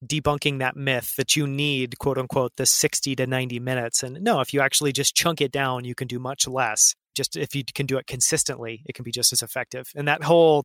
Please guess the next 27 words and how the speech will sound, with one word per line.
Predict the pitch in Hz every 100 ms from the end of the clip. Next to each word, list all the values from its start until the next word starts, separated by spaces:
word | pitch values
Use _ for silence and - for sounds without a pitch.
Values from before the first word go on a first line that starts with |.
| -
concept, | 165 160 143 135
which | 135
I | 135
love, | 127 135 127
is, | 127 - - _
yeah, | - 143 147
underneath | 156 147 151
that | - 139
umbrella | 135 139 135 127
of | 123
kind | - 135
of | 123
minimum | 131 139 139 131 127
viable. | 117 123 123 117 117 110
So | - 123
there's | 120 127
minimum | 131 123 120
viable | 113 107
workouts, | 107 208 - 180 156 135 -
minimal | 135 123 113 -
effective | - 196 180 165
workouts, | 165 151 147 135 -
but | 135
it's | -
just | 123 -
super | 123 127
interesting. | 120 - - 127